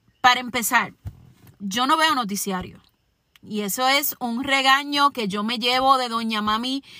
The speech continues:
de cada rato. Y eso no es de ahora, eso es de siempre. Yo no veo noticiario. Este, yo casi siempre me informo por, pues,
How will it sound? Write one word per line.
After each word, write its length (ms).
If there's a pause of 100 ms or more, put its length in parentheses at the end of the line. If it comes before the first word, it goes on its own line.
(240)
de 260
cada 280
rato. 320
Y 100
eso 160
no 80
es 60
de 100
ahora, 460
eso 260
es 160
de 120
siempre. 600
Yo 180
no 140
veo 220
noticiario. 800 (540)
Este, 1000
yo 360
casi 280
siempre 480
me 100
informo 880
por, 400 (340)
pues, 280